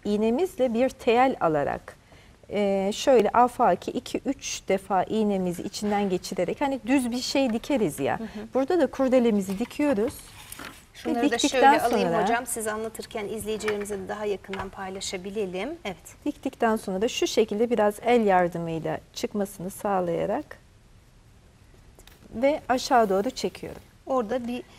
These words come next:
Speaker 1: Orada minik bir gül oluşuyor.
Speaker 2: gül oluyor.
Speaker 1: Bunların
Speaker 2: Tekrar
Speaker 1: hepsinin,
Speaker 2: gösterelim mi
Speaker 1: tabii,
Speaker 2: hocam?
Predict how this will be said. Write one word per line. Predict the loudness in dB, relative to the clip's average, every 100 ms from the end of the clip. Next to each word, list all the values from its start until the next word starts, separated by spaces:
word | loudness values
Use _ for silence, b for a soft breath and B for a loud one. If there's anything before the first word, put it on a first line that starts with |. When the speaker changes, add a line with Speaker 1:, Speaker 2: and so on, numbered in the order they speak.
| B
Speaker 1:
Orada | 4 4 6 2
minik | 2 0 0 -2
bir | 0
gül | 0 2
oluşuyor. | 0 0 0 2
Speaker 2:
gül | 4
oluyor. | 2 -2 4
Speaker 1:
Bunların | 6 8
Speaker 2:
Tekrar | 8 8
Speaker 1:
hepsinin, | 6 2 4 4
Speaker 2:
gösterelim | 4 4
mi | 6
Speaker 1:
tabii, | 6
Speaker 2:
hocam? | 6 0